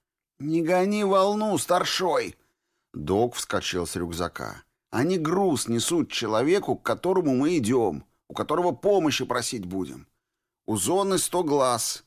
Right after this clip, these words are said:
ты не думай, что никто не узнает. Здесь крысятничать нельзя.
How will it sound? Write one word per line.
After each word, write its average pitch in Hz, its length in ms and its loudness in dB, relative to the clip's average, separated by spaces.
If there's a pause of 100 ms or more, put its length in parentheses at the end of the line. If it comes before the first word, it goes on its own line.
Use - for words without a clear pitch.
ты 107 100 -2
не 151 120 4
думай, 156 280 2
что 151 160 -2
никто 123 260 0
не 95 120 0
узнает. 92 560 -6 (420)
Здесь 113 380 0
крысятничать 139 840 0
нельзя. 113 600 2